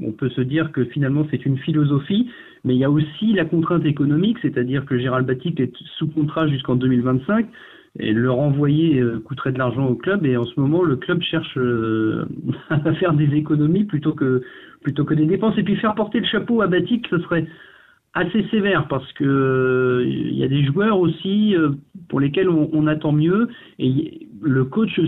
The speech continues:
subit des décisions politiques, entre guillemets. Par exemple, le, le, le prêt de Bernardoni, il n'est pas responsable à cent pour cent, il subit tout ça. Donc, euh, lui faire porter le chapeau, ce serait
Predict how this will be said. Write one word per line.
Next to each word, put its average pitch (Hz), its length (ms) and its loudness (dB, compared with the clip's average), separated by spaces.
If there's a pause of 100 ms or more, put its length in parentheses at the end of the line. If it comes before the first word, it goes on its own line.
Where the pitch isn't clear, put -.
(120)
subit 175 400 0
des 156 160 2
décisions 170 760 0
politiques, 165 560 -2
entre 156 220 0
guillemets. 160 520 2 (320)
Par 135 140 0
exemple, 147 360 0
le, 127 300 2
le, 127 240 0
le 131 180 0
prêt 151 180 -2
de 143 100 2
Bernardoni, 135 580 2
il 165 60 4
n'est 135 80 2
pas - 340 -2 (240)
responsable 147 580 0
à 131 40 0
cent 147 160 -2
pour 135 180 -4
cent, 202 240 0 (420)
il 143 80 0
subit 196 400 0
tout 156 140 0
ça. 139 240 0
Donc, 123 300 -2
euh, 127 540 2 (120)
lui 147 120 0
faire 165 160 -2
porter 165 240 -2
le 165 80 0
chapeau, 170 300 -2
ce 170 140 -4
serait 160 400 -2